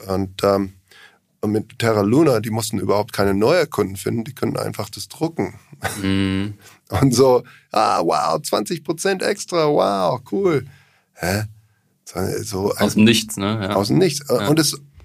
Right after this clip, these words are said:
Speaker 1: äh, eigentlich, wenn man zwanzig Prozent sieht, ist eigentlich okay. Es muss nicht Betrug sein.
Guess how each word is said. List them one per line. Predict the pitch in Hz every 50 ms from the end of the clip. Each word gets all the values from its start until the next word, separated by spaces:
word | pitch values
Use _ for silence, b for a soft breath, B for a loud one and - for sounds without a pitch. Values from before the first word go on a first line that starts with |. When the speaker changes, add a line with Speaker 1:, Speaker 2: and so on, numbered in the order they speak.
| _ -
Speaker 1:
äh, | - 143 - -
eigentlich, | - 147 165 165 156 143 139 143 - - - _ -
wenn | 123 123
man | 131 131 127 123 -
zwanzig | - - 143 147 156 143 143
Prozent | - - - - 110 104 107 107
sieht, | - 143 170 202 202 175 - - - - - _ _ _ _ _ _ _ _ -
ist | 123 120 - - -
eigentlich | 127 131 135 139 135 123 - -
okay. | - - - - - 170 175 139 - - - - b b b b b b b
Es | - 113 113
muss | 123 127 135 156 180 170 - - -
nicht | 139 120 113 104 - -
Betrug | - - - - - 95 92 - -
sein. | - 95 90 87 - -